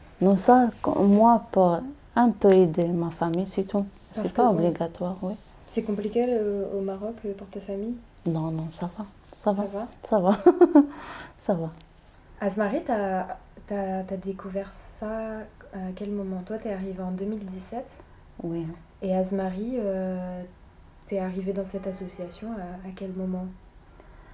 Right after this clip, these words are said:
Speaker 1: Que je viens ici en France en deux mille dix-sept, parce que je, euh, un peu, moi, il y a des problèmes avec, euh, mon mari. Je contacte avec, avec l'association,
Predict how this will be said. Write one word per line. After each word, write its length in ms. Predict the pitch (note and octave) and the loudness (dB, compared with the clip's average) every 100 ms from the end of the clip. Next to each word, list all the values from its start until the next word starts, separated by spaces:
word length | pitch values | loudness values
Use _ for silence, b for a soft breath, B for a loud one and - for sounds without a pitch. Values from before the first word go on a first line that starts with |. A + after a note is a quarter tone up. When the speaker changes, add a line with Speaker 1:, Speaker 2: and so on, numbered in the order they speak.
| b b b - | b b b -8
Speaker 1:
Que 100 | G3+ | -2
je 100 | G3 | 2
viens 320 | G#3+ A3 A3+ G#3 | 4 4 4 4
ici 200 | G3+ G3+ | 2 2
en 120 | F#3 | 2
France 420 | F#3 - G3+ G3 | 0 2 4 4
en 80 | F#3 | 2
deux 140 | E3+ F3+ | 4 4
mille 180 | F3 D3+ | 4 0
dix-sept, 760 | D#3+ - F#3+ G#3+ - - - B B - | -6 0 2 2 -2 -16 -16 B B -8
parce 140 | D#3+ - | -8 0
que 160 | G3 | 2
je, 120 | F3+ | 2
euh, 400 | F3 - F2+ D#2+ - - - | 0 -2 -4 -4 -4 -8 -4
un 180 | E3+ E3+ - | -2 -2 -2
peu, 200 | F#3+ F#3+ | 0 2
moi, 280 | F3+ F3+ E3+ | 2 2 0
il 60 | E3 | 0
y 40 | |
a 80 | E3 | -2
des 180 | D#3+ E3 | -2 -4
problèmes 520 | - - D#3+ F3+ F3+ F#3 - - - | -2 0 4 4 2 -2 -14 -14 -8
avec, 340 | E3 F3 - | -8 -8 -8
euh, 40 | F3+ F3 - | -8 -8 2
mon 100 | F#3 | 6
mari. 340 | F3 E3 F3 A#3 B B B B B B B B - - | 6 6 4 0 B B B B B B B B -20 -4
Je 80 | F#3+ | 0
contacte 500 | F#3+ G3+ G3 A3 A3 | 4 4 6 4 4
avec, 320 | G3 G3 G3+ F#3+ | 4 6 4 4
avec 240 | G3 G3+ | 2 2
l'association, 1120 | G3 F#3 F#3+ - G3 F#3+ - G#3 G#3+ A3 | 0 -2 -4 -2 -2 -2 0 4 6 6